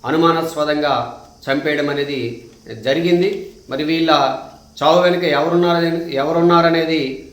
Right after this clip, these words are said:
మనందరికీ తెలిసిన విషయమే. కాబట్టి వాళ్ళ నుంచి కాపాడుకోవడం కోసం వాళ్ళకి రక్షణ కల్పించాల్సినటువంటి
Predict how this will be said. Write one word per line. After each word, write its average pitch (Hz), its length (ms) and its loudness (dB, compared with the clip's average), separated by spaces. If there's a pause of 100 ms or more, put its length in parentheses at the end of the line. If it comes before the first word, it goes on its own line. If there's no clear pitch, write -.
(140)
మనందరికీ 160 460 -2
తెలిసిన 165 420 -2
విషయమే. 156 580 -2 (360)
కాబట్టి 156 360 -4
వాళ్ళ 147 260 2
నుంచి 175 220 2
కాపాడుకోవడం 170 760 0
కోసం 160 260 -2
వాళ్ళకి 143 300 -2
రక్షణ 139 400 -4
కల్పించాల్సినటువంటి 139 1200 -4